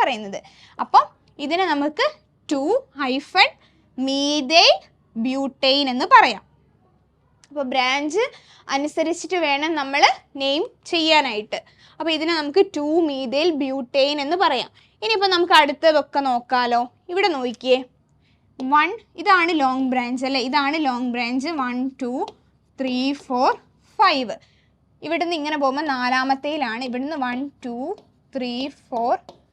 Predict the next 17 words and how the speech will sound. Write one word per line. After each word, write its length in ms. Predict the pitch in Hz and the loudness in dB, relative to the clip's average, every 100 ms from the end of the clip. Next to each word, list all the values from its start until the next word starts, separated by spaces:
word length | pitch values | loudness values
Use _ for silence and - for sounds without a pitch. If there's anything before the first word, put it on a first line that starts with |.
| _ _ _ - | _ _ _ 0
five. 240 | 302 247 | 0 0
ഇവിടുന്ന് 320 | 233 277 294 | -4 -4 -4
പോകുമ്പോ 260 | 285 247 320 | -4 -2 0
രണ്ടാണ്. 540 | 349 320 320 269 202 | 0 -2 -2 -4 -4
അപ്പം 240 | 226 - 554 - _ _ - | -2 0 0 -4 _ _ -4
മീതയിലാണ് 800 | 320 320 320 381 359 247 240 330 605 _ _ _ _ - | 0 2 6 6 6 2 0 -2 -2 _ _ _ _ -10
വന്നേക്കുന്നത്. 680 | 294 285 311 294 254 240 508 - _ - | -6 -4 -4 -4 -6 -2 -2 -2 _ -6
എ-, 200 | 277 294 | -2 0
എ-, 280 | 285 285 294 | 0 2 0
എത്ര 240 | 277 427 | -2 -2
കാർബൺ 380 | 440 330 294 320 | 2 2 2 0
ആറ്റം 180 | 320 330 | -4 -4
ഉണ്ട് 180 | 302 294 | -4 -2
ലോങ് 260 | 262 277 | 0 -2
ചെയിനിൽ? 540 | 277 269 262 262 262 269 _ - 254 | -4 -6 -4 -2 -4 -4 _ -14 -2
വൺ, 280 | 269 285 302 | -2 -2 -4
ടു, 240 | 277 269 | -4 -4